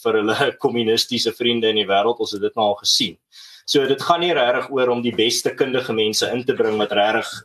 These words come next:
eh, enigstens 'n verskil gaan maak nie. Dit gaan oor politieke gunste. En dit gaan oor ideologiese maatjies wees. En, eh, regtig,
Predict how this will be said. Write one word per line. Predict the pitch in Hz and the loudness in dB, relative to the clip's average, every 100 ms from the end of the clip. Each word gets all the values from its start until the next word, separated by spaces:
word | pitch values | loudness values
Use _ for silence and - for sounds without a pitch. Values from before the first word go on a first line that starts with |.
| - | -6
eh, | 113 110 | -2 0
enigstens | 127 131 - 120 | 2 0 0 -4
'n | 117 | -4
verskil | - - 123 | -4 0 0
gaan | 117 113 | 0 -2
maak | 107 107 | 0 -2
nie. | 127 120 | 0 -2
Dit | - | 0
gaan | 143 139 | -2 0
oor | 135 | -4
politieke | 135 120 117 117 110 | -2 -4 -4 -8 -10
gunste. | - 98 - - _ _ - - - | -8 -6 -8 -10 _ _ -20 -20 -6
En | 110 | -2
dit | 110 | 0
gaan | - 123 | 0 0
oor | 123 120 | 0 0
ideologiese | 110 113 107 107 117 107 | 0 -2 0 0 0 -2
maatjies | 98 90 87 - - | 0 0 -2 -4 -6
wees. | 92 87 - - | -2 0 0 0
En, | 107 107 107 | -2 0 0
eh, | 107 107 107 | 0 2 0
regtig, | 107 110 127 127 - | 0 2 2 2 -4